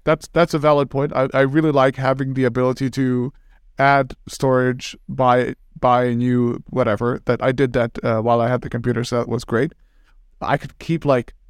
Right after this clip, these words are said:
the C P U and the G P U coolers if I want. I mean, I guess there's only a C P U cooler. But then, like,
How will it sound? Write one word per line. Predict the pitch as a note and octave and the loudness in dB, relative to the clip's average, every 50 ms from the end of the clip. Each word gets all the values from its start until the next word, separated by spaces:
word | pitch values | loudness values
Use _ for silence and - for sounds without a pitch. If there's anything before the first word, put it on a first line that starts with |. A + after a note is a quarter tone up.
| - - | -6 -2
the | C3+ B2+ A2+ A2+ - - - | 0 0 0 0 -4 -10 -16
C | - - - C3 B2 | -12 -8 -4 -2 -2
P | A#2 - A#2+ | -2 -2 -4
U | A2+ G#2+ A2+ C#3+ E3 D#3 | -4 -4 -2 0 2 2
and | C3 A2 G#2+ | 2 0 0
the | G#2+ | -4
G | G2 - A#2+ A#2+ | -6 -4 -4 -4
P | A#2+ B2+ C3+ | -2 -4 -4
U | C3 E3+ F3 | -4 -4 -4
coolers | - - B2+ A#2 A2 A2 A#2 B2+ B2+ | -4 -4 -2 0 0 0 0 0 -2
if | A#2+ - - | -2 -2 -2
I | A#2 A2+ | -2 0
want. | A2 A#2 A#2 - - | 0 -2 -4 -4 -4
I | A#2+ | -4
mean, | A2 - | -4 -2
I | - B2 G#2+ A#2 A2+ | -4 -4 -4 -4 -2
guess | B2 A#2 - | -2 -4 -4
there's | - A#2+ A#2 | -4 -6 -4
only | B2+ A#2+ A#2 A2 | -2 -2 -2 -2
a | |
C | G#2 - | -2 -4
P | A#2+ - B2 | -4 -4 -4
U | A#2 | -4
cooler. | A#2 A#2 - C#3 - - - - _ _ _ _ - | -4 -6 -8 -8 -12 -16 -20 -20 _ _ _ _ -8
But | - C3+ | -4 2
then, | C#3 D3 C#3+ | 2 2 4
like, | C#3 C#3 C3 - - | 4 2 0 -2 -6